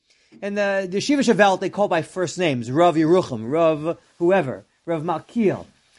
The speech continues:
Uh, it's become more American to call by last names, but either way, um, calling a first name would be entirely permitted to an older man. An old man walks in, you stand up for him. You could call him,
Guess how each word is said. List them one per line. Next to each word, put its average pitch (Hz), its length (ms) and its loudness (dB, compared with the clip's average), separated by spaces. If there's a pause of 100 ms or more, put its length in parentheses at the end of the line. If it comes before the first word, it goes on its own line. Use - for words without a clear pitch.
(200)
Uh, 151 440 0
it's 208 180 -6
become 233 300 0
more 226 180 4
American 214 420 2
to 185 100 -10
call 190 220 -2
by 156 200 0
last 151 440 -6
names, 277 480 -2 (400)
but 220 180 2
either 277 240 2
way, 190 420 2 (200)
um, 185 440 -2
calling 240 360 -2
a 196 180 0
first 226 340 -2
name 226 140 4
would 185 120 2
be 190 100 2
entirely 214 500 0
permitted 156 680 -2 (240)
to 202 60 -4
an 208 60 -2
older 233 240 4
man. 143 340 -2 (520)
An 180 80 -2
old 240 140 2
man 226 180 2
walks 208 240 2
in, 175 100 -2
you 226 60 -4
stand 320 220 -2
up 349 140 2
for 117 120 -12
him. 85 140 -18 (300)
You 262 100 -8
could 269 140 -8
call 175 280 4
him, 226 180 -10